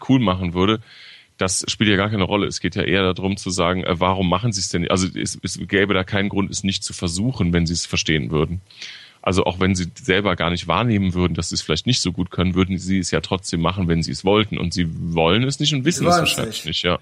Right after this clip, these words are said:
Speaker 2: Nee, sie verstehen es nicht, sie können es nicht und es ist auch alles zu viel Arbeit, äh, und, ähm, aber ver-, verstehen auch nicht, dass sie damit sich zukunftssicher und ihre Reichweite, also sie könnten quasi ihren Promi, äh, Status irgendwie, sie könnten das mitnehmen und in die eigene Hand nehmen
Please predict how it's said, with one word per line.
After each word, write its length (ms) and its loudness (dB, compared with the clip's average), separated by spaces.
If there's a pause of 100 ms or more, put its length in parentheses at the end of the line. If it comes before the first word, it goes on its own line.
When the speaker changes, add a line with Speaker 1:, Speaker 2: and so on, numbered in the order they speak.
(200)
Speaker 2:
Nee, 100 -2
sie 140 -6
verstehen 580 -4
es 120 -4
nicht, 180 -4
sie 80 -10
können 240 -4
es 100 -6
nicht 200 -4
und 100 -8
es 80 -4
ist 40 0
auch 120 0
alles 260 -2
zu 80 -6
viel 240 -6
Arbeit, 480 6 (480)
äh, 80 2
und, 800 4
ähm, 340 4
aber 260 0
ver-, 260 -4
verstehen 400 -2
auch 180 -2
nicht, 240 -4
dass 240 4
sie 140 -6
damit 400 2
sich 180 -6
zukunftssicher 800 -2
und 140 -6
ihre 260 -2
Reichweite, 300 4
also 160 -2
sie 80 -6
könnten 420 -4
quasi 460 2
ihren 280 -4 (1500)
Promi, 420 4
äh, 720 2
Status 480 2
irgendwie, 640 -2
sie 100 -4
könnten 280 -2
das 200 0
mitnehmen 460 0
und 140 -4
in 100 -4
die 160 -6
eigene 340 2
Hand 220 -2
nehmen 340 -8